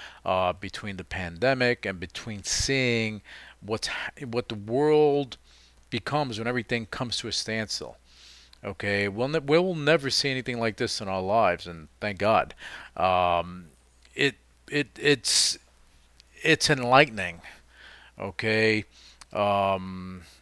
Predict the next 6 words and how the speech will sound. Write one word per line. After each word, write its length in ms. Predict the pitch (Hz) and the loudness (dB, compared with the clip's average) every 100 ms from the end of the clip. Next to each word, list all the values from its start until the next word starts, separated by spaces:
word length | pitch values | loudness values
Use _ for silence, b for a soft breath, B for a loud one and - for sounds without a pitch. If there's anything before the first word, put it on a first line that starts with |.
| - | -6
and 460 | 113 110 107 107 104 | -2 0 -2 -6 -8
it's 180 | 110 | -6
forcing 680 | - - 156 156 - 135 127 | -6 -6 -2 -2 0 -2 -4
us 220 | 123 113 | -6 -6
to 120 | - - | -8 -8
change. 880 | - - 123 98 71 57 - - | -4 -2 -2 -6 -8 -12 -10 -10